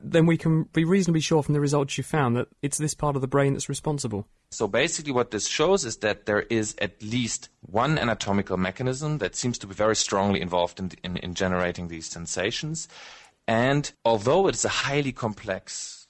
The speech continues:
Speaker 2: phenomenon that you can find in schizophrenic patients but also in healthy subjects, it seems to be due to disturbed brain mechanisms exactly at this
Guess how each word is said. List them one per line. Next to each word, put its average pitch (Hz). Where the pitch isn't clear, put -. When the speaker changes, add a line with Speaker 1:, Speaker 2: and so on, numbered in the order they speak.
Speaker 2:
phenomenon 95
that 90
you -
can 90
find 92
in 90
schizophrenic 110
patients 98
but -
also 92
in 90
healthy 87
subjects, 131
it 127
seems 196
to 139
be 113
due 131
to 113
disturbed 170
brain 143
mechanisms 131
exactly 120
at 101
this -